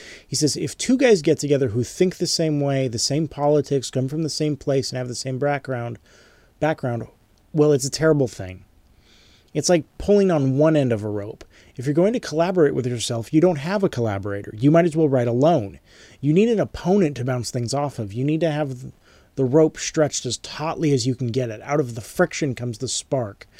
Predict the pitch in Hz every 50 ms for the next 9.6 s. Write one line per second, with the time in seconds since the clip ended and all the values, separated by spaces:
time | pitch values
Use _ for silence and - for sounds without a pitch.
0 | - _ _ - - 120 123 117 - - - 139 127 120 107 - 110 107 117 127
1 | 120 117 107 - 120 - - - - 160 156 147 - - 139 127 113 117 110 101
2 | - 104 104 101 98 98 98 98 92 87 85 92 92 - - _ _ _ _ _
3 | - - _ _ _ - - - _ - - - _ _ _ _ - - 180 175
4 | 175 180 - - 160 131 151 185 208 233 233 226 208 185 175 170 165 156 135 120
5 | 110 107 110 - - - _ _ _ _ _ _ _ _ _ _ _ - 143 147
6 | 143 - - 151 156 131 - - 151 165 - 139 131 147 151 156 127 135 151 165
7 | 160 160 151 151 165 175 185 185 175 160 147 139 135 131 131 113 127 143 165 -
8 | - - - 165 160 156 147 139 139 139 139 135 117 - - 123 113 - - -
9 | 139 147 151 139 - - 139 120 120 113 113 104